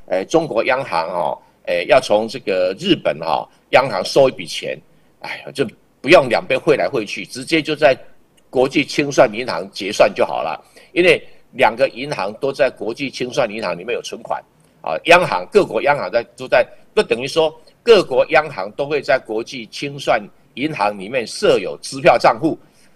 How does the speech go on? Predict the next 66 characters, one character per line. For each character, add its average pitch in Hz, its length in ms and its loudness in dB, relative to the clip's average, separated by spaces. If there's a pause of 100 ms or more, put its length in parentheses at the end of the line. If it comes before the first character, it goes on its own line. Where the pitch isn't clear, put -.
那 180 140 2
大 180 160 6
家 170 160 2
要 165 80 0
清 160 260 -6
算 151 220 0
了， 107 100 -6
你 101 120 -14
欠 160 200 -2
我， 120 160 0
我 107 120 -2
欠 139 200 -4
你 98 120 -16
啊， 98 80 -10
太 165 120 4
麻 117 200 0
烦 95 120 -4
了， 87 120 -12
直 - 120 -14
接 147 160 -6
他 147 140 0
们 147 100 -10
结 113 160 -8
账 123 160 0
就 117 80 -10
算 127 280 0
了， - 100 -10
不 120 60 -10
用 127 100 -4
汇 147 140 0
来 95 80 0
汇 123 160 -6
去 - 140 -8
了 - 140 -4 (220)
啊。 71 160 -18 (580)
所 190 140 0
以 175 60 4
国 139 240 -2
际 156 160 -4
清 151 240 -10
算 143 180 0
银 117 180 -12
行 87 200 -6
是 - 180 -14
在 123 260 4 (280)
欧 135 240 4
洲 127 220 2
一 139 140 -8
九 95 160 -6
三 110 240 0
零 98 140 -10
年 95 160 -4
产 73 240 -12
生 92 160 -8
的， 82 140 -6 (420)
因 175 140 4
为 175 100 6
当 151 260 4
时 - 160 -8 (140)
第 143 180 -6
一 107 60 -8
次 - 240 -10
世 113 240 -10
界 98 180 -6
大 92 220 -2
战 95 180 0